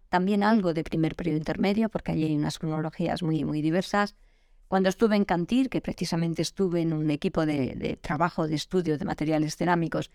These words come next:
era cerámica del Reino Nuevo, mucha de ella ramésida, me gustó muchísimo.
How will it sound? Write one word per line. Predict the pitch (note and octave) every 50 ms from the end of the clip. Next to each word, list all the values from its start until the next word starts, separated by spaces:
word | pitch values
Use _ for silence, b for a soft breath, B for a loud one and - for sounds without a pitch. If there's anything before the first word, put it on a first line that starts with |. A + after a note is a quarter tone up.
| - - - - - -
era | - F#3+ E3+ F3
cerámica | - - E3+ F3 E3+ F3 E3 E3 D#3+
del | E3 D3+
Reino | D3+ D#3+ E3 D#3+ E3 D#3+
Nuevo, | E3+ F#3 G#3+ G#3 G#3+ A#3+ A#3
mucha | G#3 D#3+ D#3 - - D#3+
de | E3+ E3
ella | E3 D#3 D3 D3
ramésida, | - D3+ E3 G3 G3 - - G#3 G3+ G#3 A3 B3+ - _ - - - -
me | - D3+ D#3
gustó | D#3 D3+ F3+ - - D3+
muchísimo. | C#3+ - - - G#3 G3+ - A3+ G#3 G#3 A3 A#3